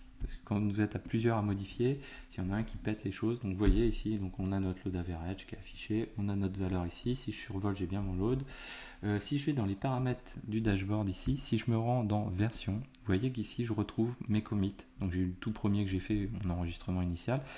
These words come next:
et ici c'est le gauche. Donc en fait, si je, je veux, je peux revenir en arrière et restaurer le précédent, restaurer un état antérieur. Donc ça c'est assez,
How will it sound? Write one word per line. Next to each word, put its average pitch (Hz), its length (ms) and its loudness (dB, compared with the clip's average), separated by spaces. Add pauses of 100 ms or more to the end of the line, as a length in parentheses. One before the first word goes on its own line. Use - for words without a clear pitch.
(240)
et 101 60 0
ici 101 240 -2
c'est 117 120 0
le 101 60 0
gauche. 95 300 2 (380)
Donc 92 120 0
en 92 40 2
fait, - 280 0 (160)
si - 260 -2
je, 92 380 2
je 90 140 2
veux, 101 260 2
je 135 80 -4
peux - 160 -8
revenir 110 400 0
en 104 80 0
arrière 104 340 0
et 90 100 -2
restaurer 104 600 -2
le 98 80 -4
précédent, 92 560 -4 (420)
restaurer 95 380 -2
un 98 160 0
état 98 460 -4
antérieur. 85 420 -6 (160)
Donc 92 140 -4
ça - 100 -6
c'est 95 160 -6
assez, 98 480 -4